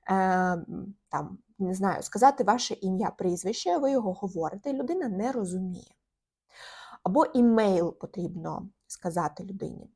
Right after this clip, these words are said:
Е, і, е, коли ви швидко говорите, людина не розуміє, да, і вам потрібно сказати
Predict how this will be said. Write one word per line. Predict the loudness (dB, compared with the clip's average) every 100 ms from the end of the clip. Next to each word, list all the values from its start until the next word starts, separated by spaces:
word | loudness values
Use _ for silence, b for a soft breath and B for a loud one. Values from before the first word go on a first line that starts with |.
| _ B B B -20 -6
Е, | -6 -4 -2
і, | 2 6 6
е, | 6 4 2 2 8
коли | 12 12
ви | 10 6
швидко | 8 6 6 -2
говорите, | 0 4 6 4 4 2
людина | 2 0 2 2 2
не | 2
розуміє, | 2 -2 -2 -2 -2 -4 -8
да, | -6 -2 -2 -2
і | 0
вам | 4 4
потрібно | 2 -2 -4 -6
сказати | -8 0 2 2 0